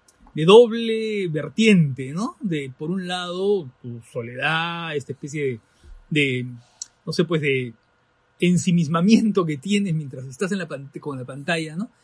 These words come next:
Pero por otro lado, hay una actividad, ¿no? Ahora, sí, yo también temo que, que lo que estemos viviendo ahora sea una especie de ensayo general del futuro, ¿no?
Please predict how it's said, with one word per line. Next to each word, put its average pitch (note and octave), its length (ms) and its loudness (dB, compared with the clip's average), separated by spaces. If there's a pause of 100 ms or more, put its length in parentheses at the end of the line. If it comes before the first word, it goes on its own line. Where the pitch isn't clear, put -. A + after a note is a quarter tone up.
Pero D#3+ 140 -6
por E3+ 140 -8
otro G#3 140 -4
lado, F3 360 -8
hay D3 220 -2
una D3 160 -2
actividad, A#2 540 -16
¿no? D#3 180 -12 (760)
Ahora, G3+ 220 -2 (300)
sí, A#3+ 360 0
yo A3 140 -4
también A3 400 -6
temo G#3+ 400 0
que, C#3 360 -12 (180)
que D#3 100 -6
lo C#3+ 60 -6
que C3 80 -10
estemos G#3 260 -4
viviendo F3 300 -2
ahora E3+ 260 0
sea E3+ 160 -8
una E3+ 140 -8
especie D#3+ 420 -8
de C3 60 -6
ensayo E3 340 -6
general D3+ 340 -8
del D3 140 -10
futuro, B2+ 440 -12
¿no? G3 160 -8